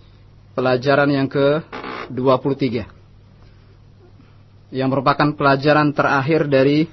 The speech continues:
Al-Mujallad Al-Awwal, jilid yang pertama dari buku Durusul Lughatil Arabiyyah ini. Tak terasa,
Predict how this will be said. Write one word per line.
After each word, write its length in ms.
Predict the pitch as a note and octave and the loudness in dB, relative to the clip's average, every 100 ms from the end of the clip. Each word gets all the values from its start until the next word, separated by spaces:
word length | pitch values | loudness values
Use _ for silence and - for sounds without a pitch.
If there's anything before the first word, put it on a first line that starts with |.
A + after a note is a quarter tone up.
| - - - - - - - - - | -10 -20 -20 -20 -20 -20 -20 -16 -4
Al-Mujallad 680 | C3+ C3+ C3+ C#3 C#3+ C#3 C3+ | 0 0 0 2 4 2 2
Al-Awwal, 440 | C3 C#3 B2 G#2+ - - - - - - - - - - - - - - - - - - - - | -2 -2 -2 -6 -10 -20 -20 -20 -20 -20 -20 -20 -20 -20 -20 -20 -20 -20 -20 -20 -20 -20 -20 -20
jilid 360 | A#2 A#2 C3+ C#3 C#3+ | -10 -2 -2 -2 -2
yang 240 | C3+ D3 - - - | -2 -2 -8 -20 -10
pertama 500 | C3+ C#3 B2 A2 - - | -4 -2 -2 -4 -10 -12
dari 240 | A2+ B2+ | -6 -4
buku 320 | B2+ C#3+ D3 | -4 -4 -4
Durusul 400 | C3 C#3 C3+ C3 | -2 -2 -2 -2
Lughatil 320 | B2+ B2+ B2 A#2+ | 0 0 -2 -2
Arabiyyah 360 | A#2 A2 A2+ | -2 -4 -4
ini. 140 | G#2+ G2+ - - - - - - - - - - - | -6 -8 -14 -20 -20 -20 -20 -20 -20 -20 -20 -20 -2
Tak 260 | C3+ B2+ | 0 0
terasa, 440 | C#3+ C#3 D3+ F3+ | 0 0 0 -2